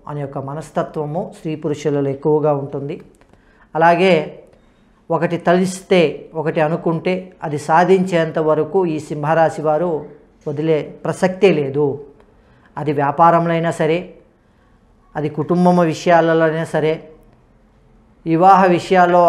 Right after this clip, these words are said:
ఆ-, ఆదాయం విషయంలో కానీ దేంట్లో అయినా కూడా ఒక పట్టుదల దీక్ష అనేది ఎనలేని కృషిని తెచ్చిపెడుతుంది,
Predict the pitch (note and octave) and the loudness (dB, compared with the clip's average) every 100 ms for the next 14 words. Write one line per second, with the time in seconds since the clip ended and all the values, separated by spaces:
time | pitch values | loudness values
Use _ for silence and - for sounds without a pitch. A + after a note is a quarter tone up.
0 | D#3 D3+ - - _ _ - C#3 E3+ F#3+ | 6 2 -6 -20 _ _ -10 -2 2 6
1 | G#3+ G3+ F#3 F#3 G3 F#3 F3+ F3 E3 E3 | 6 6 2 0 0 2 4 4 4 2
2 | E3 F3+ D3 - - - - - C#3+ E3 | 2 -2 -4 -10 -20 -20 -20 -20 -4 0
3 | F#3 F#3+ F#3+ F3+ F3 E3 F3 E3 D3 D#3 | 0 0 0 2 2 2 2 2 0 -2
4 | D3+ F#3+ E3+ E3+ C#3 D#3+ F3+ - E3 D#3 | -2 0 2 2 0 -2 -2 -4 -4 -2
5 | D3 E3+ D3 C#3+ - - - - C#3+ D3+ | -2 -2 -2 -6 -16 -20 -20 -12 -8 -2
6 | E3+ F3+ F#3+ F#3+ E3 D3 E3 D3+ D3 - | 0 2 0 -2 -6 -6 -8 -6 -6 -6
7 | D3 C3 - C3+ C3+ | -8 -8 -10 -10 -8